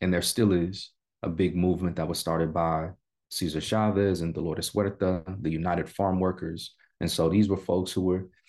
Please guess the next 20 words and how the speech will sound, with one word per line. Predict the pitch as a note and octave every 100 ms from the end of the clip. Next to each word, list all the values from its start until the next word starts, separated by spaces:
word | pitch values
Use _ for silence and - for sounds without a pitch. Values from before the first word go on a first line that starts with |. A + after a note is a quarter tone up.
| _ _ _ _ _ _ -
combating | G#2+ G2 G2 G2 G2
the | F#2+
oppression | F2 - G#2+ - F#2+
that | F2+ E2
farm | - A#2 G#2+
workers | G2 F#2 F2+ F2
were |
experiencing, | E2+ E2+ - G2+ G2 - G2
who | F#2
were | F#2
being | G2+ G2
exploited | F2+ - F#2+ F2+ D#2+
for | -
their | F#2+ F#2+
labor | F#2 G2 F#2
in | E2+
so | - F2+
many | F#2 F#2+
different | F2+ E2 G#2+
ways. | A#2+ D#2+ -